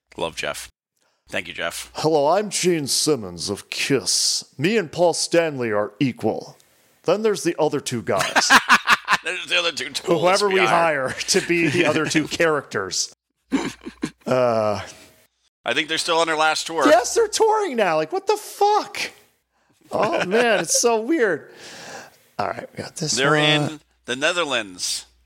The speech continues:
Speaker 1: They're in, they're in Europe, too.
Speaker 2: Let's see. Uh, oh, we got one from S-,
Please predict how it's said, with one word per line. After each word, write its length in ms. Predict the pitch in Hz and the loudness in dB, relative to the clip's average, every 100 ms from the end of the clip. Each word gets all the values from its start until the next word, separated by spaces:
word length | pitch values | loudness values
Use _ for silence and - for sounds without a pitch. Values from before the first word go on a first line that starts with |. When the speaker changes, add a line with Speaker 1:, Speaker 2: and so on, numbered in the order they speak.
| - | -4
Speaker 1:
They're 180 | 120 214 | 0 0
in, 280 | 160 131 107 | 0 -4 -4
they're 200 | 117 151 | -2 -2
in 80 | |
Europe, 300 | 123 123 139 - | -2 -2 -2 -2
too. 320 | 196 220 135 - _ _ _ _ _ _ _ _ _ _ | 0 0 -2 -12 _ _ _ _ _ _ _ _ _ _
Speaker 2:
Let's 220 | 139 127 - | -4 -2 0
see. 380 | 143 123 110 | 0 0 0
Uh, 60 | 104 | 0
oh, 480 | 117 117 120 - 165 | 2 2 2 0 -2
we 80 | 139 | 0
got 200 | 143 139 | 0 2
one 220 | 156 151 | 0 0
from 200 | 139 135 | -4 -4
S-, 160 | 117 | -2